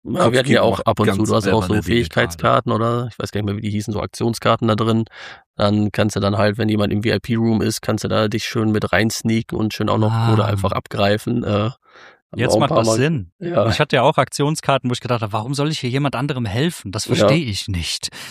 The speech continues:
Speaker 3: <laughs>
Speaker 1: Ja, das war Night Shift, mal so ein bisschen außerhalb des Mainstreams was, glaub ich.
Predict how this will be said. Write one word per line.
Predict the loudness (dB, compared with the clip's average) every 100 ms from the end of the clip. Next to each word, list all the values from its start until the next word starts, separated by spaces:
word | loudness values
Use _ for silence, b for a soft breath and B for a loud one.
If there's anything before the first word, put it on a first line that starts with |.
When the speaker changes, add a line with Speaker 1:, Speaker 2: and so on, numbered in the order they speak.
| B B
Speaker 3:
<laughs> | 0 0 -4 -8 -8 -12 -12 -20 B B B B B B 0
Speaker 1:
Ja, | 2 2 -2 -2
das | -2 2
war | 2
Night | 4 4 2
Shift, | 0 -2 -4 -2
mal | 0
so | 0
ein | -2
bisschen | -2 0 2 2 -2 B B B
außerhalb | B 0 2 2 0
des | -2 -2
Mainstreams | 0 0 -2 -2 -2 0
was, | -2 -2 -2
glaub | -2 0
ich. | -2